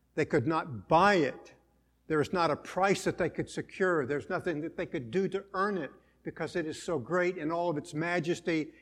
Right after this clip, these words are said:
and the totality of its demands. It comes to those who recognize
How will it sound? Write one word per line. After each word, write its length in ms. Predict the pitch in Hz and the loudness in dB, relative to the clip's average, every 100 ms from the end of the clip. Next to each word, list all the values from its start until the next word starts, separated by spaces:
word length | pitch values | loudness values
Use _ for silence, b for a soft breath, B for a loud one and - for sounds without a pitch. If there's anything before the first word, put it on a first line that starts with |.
| B | B
and 80 | 151 | -10
the 60 | |
totality 760 | 139 151 - - 180 180 180 175 | -4 -6 -2 0 2 2 4 4
of 80 | 151 | 2
its 120 | 147 | -4
demands. 800 | - 147 147 147 131 120 127 - b b - | 0 2 2 2 -2 -6 -12 -16 b b -6
It 220 | 147 - | -6 -4
comes 480 | - 185 185 175 - | 2 4 4 2 -2
to 180 | - 135 | -4 -2
those 480 | 131 170 175 170 | 4 6 6 2
who 240 | - 143 127 | 0 -2 0
recognize 840 | 160 165 185 143 160 156 156 147 | 0 2 0 0 -2 -2 -2 -4